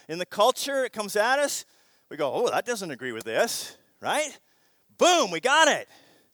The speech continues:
right? But you gotta know this book. My wife's, uh,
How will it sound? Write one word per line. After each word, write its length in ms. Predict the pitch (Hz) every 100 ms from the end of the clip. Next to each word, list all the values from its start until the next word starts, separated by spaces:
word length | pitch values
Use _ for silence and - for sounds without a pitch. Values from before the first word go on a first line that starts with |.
| _ _ _ _
right? 320 | 101 147 277 - _ _ _ _ _
But 160 | - 143
you 60 |
gotta 240 | 175 180 185
know 140 | 190
this 180 | 196 196
book. 340 | - 269 202
My 140 | 151 143
wife's, 260 | 160 160
uh, 100 | 147